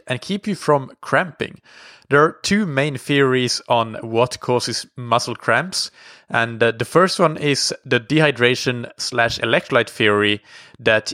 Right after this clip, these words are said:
if you lose a lot of sodium through your sweat and you don't replace enough of it,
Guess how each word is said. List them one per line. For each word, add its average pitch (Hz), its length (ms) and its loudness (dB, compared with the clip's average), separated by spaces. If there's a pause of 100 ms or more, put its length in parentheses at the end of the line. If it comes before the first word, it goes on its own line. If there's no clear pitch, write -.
if 156 200 0
you 151 80 2
lose 135 320 0
a 131 60 -4
lot 117 160 2
of 104 80 -4
sodium 131 440 2
through 123 160 -4
your 104 100 2
sweat - 420 -2
and 123 100 -4
you 113 60 -2
don't 110 320 0
replace 113 400 -2
enough 104 380 -2
of 156 80 -2
it, - 280 -4